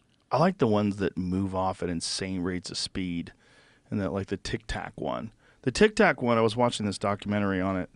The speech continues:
uh, the other day, and, um, they were saying that, that the footage was released because it wasn't supposed to be released. Someone recorded it.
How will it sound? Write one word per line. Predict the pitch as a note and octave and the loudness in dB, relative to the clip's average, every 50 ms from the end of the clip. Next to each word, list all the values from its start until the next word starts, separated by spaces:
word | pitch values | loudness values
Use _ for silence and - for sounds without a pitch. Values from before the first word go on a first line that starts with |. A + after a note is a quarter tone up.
| E2 - - | -12 -10 -8
uh, | G2+ F#2+ F2+ | -6 -6 -6
the | F#2 G2+ | -4 -2
other | F#2+ F#2+ F#2+ | -2 -2 -2
day, | F2 G2 F#2+ F#2 F#2 F2 - - - - - - - _ _ - | -2 -2 -2 -2 -2 -4 -6 -12 -20 -20 -20 -20 -20 _ _ -4
and, | A2+ G#2 G2+ F#2+ F#2+ F2+ | 0 2 2 2 2 0
um, | G2 F#2 F2 E2+ E2+ E2+ C#2+ - _ _ _ - | 0 -2 -2 -4 -4 -6 -8 -10 _ _ _ -6
they | - A2 B2 | 0 2 4
were | C3 | 4
saying | B2+ - - F#3 F3+ E3 | 4 4 4 4 6 8
that, | C#3 A#2 G#2 - _ _ _ _ _ _ | 6 6 6 2 _ _ _ _ _ _
that | - A2 G#2+ G#2+ C3 A#2 - A2 | -14 -6 0 2 4 4 4 2
the | A#2+ A#2 | -2 -2
footage | - - - A3+ B3 B3+ B3 - | 0 4 4 4 4 4 2 0
was | C#3 A#2 A2+ | 0 0 0
released | A2+ A#2 A2 G2+ G#2 A2+ A#2+ A#2 A2 - - - - - - | 2 2 4 4 4 4 4 4 2 0 -4 -6 -8 -8 -4
because | - G#2 - - A2+ G#2+ G2 F#2+ G2 F#2+ - - - | -4 -4 -2 0 2 2 2 2 2 0 -2 -6 -4
it | - A#2+ | 0 2
wasn't | A#2 C#3+ F3+ G3 E3+ C3 | 4 4 4 4 2 0
supposed | - - - A#2 C3 - | 0 4 4 4 4 4
to | - | 0
be | - D#2 | -4 -4
released. | A1 A1 G1+ - - - - - - | -4 -4 -6 -6 -8 -10 -14 -12 -8
Someone | - - - E3 E3+ F3 D#3 C#3+ B2 A2 G2+ F#2+ | -2 2 4 4 6 6 6 4 4 4 2 0
recorded | G2 - - - - B2+ B2 A2+ G#2 - - | -2 -2 -2 0 2 2 2 0 -2 -8 -10
it. | - - _ | -12 -12 _